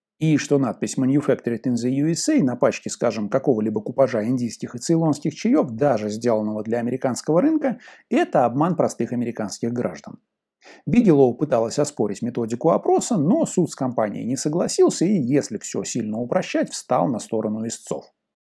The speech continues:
Ну а самое прекрасное во всей этой истории — это формулировка суда, описывающая суть чайных пакетиков.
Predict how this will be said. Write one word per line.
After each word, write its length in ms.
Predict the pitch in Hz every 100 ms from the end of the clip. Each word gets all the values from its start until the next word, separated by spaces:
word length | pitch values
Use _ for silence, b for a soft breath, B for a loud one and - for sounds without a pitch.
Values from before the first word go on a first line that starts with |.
| _ _ _ _
Ну 220 | 139 127
а 140 | 117
самое 340 | 104 165 165 120
прекрасное 560 | - - 110 - 107
во 140 | 104 107
всей 220 | - 104
этой 180 | - 123
истории — 360 | - 202 190 180
это 140 | 185
формулировка 640 | - 120 123 120 151 - 120
суда, 500 | - 117 107 151 127
описывающая 800 | - 135 - 113 104 92 - 107
суть 300 | - 131 123
чайных 360 | 107 98 98
пакетиков. 580 | - 107 - - - -